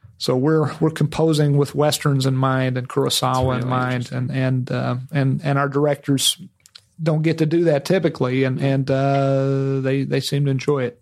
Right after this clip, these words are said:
Speaker 1: So.
Speaker 2: Mm-hmm. Well, it's interesting too. I mean, it's, you bring up the X-Files and we're almost done. <laughs> Um, it,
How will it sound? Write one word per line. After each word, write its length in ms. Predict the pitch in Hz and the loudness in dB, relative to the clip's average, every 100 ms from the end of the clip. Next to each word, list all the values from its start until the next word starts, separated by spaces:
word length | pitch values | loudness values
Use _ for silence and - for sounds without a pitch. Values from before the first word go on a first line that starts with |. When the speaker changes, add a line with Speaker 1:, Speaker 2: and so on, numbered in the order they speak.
| - | -6
Speaker 1:
So. 80 | 135 | -4
Speaker 2:
Mm-hmm. 200 | 127 123 - _ _ _ - | -4 -6 -14 _ _ _ -4
Well, 100 | 180 | -4
it's 100 | 180 | 0
interesting 400 | 220 208 - 151 | -2 -2 0 -2
too. 160 | 147 156 | 0 0
I 40 | |
mean, 140 | 123 127 | 2 0
it's, 180 | 123 - | -2 -6
you 180 | 147 127 | -6 -4
bring 200 | 127 127 | 0 0
up 140 | 123 117 | -2 -2
the 100 | 123 | -2
X-Files 640 | 127 - 120 107 104 104 | -4 -2 -2 0 -2 -2
and 400 | 110 104 104 104 - _ - - - - | -2 -2 -2 -4 -10 _ -20 -20 -16 -8
we're 100 | 87 | -4
almost 280 | 87 90 - | -4 -6 -8
done. 220 | 95 - - - - - | -10 -12 -18 -20 -12 -4
<laughs> 60 | 202 135 180 - - | -2 -2 -4 -10 -10
Um, 520 | 147 131 120 113 113 - _ _ - | -6 -4 -4 -6 -8 -10 _ _ -14
it, 160 | 160 | -14